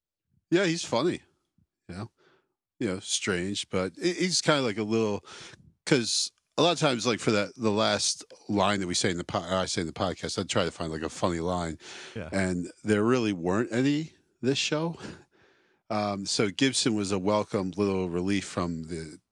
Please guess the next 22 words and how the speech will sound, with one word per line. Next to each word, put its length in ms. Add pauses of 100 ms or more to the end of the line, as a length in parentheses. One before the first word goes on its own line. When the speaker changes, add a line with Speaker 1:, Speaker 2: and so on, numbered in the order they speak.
(100)
Speaker 1:
the, 260
the 80
tension 540
of 220
the, 360 (120)
the, 120
the 160
plot 380
as 240
it 60
is, 200
because 300
there 80
really 160
wasn't 380 (400)
a 60
lot 140
of 80
comedy 380
going 260
on 160
otherwise. 600